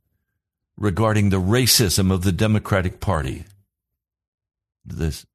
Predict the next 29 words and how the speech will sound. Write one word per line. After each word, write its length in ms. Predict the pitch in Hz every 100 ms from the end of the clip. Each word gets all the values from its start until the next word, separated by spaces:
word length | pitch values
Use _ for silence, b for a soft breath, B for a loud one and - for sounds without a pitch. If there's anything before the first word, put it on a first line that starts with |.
| _ _ _ _ _
Senator 400 | - 117 95 87
Byrd, 420 | 78 117 95 71 - _ _ _ _ _
who 100 | 113
was 220 | 87 87
a 160 | 87 76 - _
Ku 160 | - 107
Klux 400 | - 104 - -
Klan 540 | - - 120 95 76
man. 380 | 76 69 64 80 _ _ _ _ _ _ _ _ _ _ _ _ _
Right 240 | - 110 104
to 120 | 113
the 180 | 95 110
end 140 | 110
of 80 | 104
his 180 | 104 90
life, 320 | 120 143 95
I 120 | 92
believe 360 | 80 92 95 87
he 220 | 101 95
was 400 | 90 87 73 - - _ _ _ _ _
a 80 | -
total 400 | - - 131 117
racist. 640 | 101 110 101 - - - - _ _ _ _ _ _ _ _ _ _ _ _ _ _ _ _ _ _ _ _ _ _ _ -
I 80 | 101
could 180 | 117
deal 220 | 98 127 127
with 180 | 123
other 300 | 135 131 120
issues. 640 | 127 - - 76 - -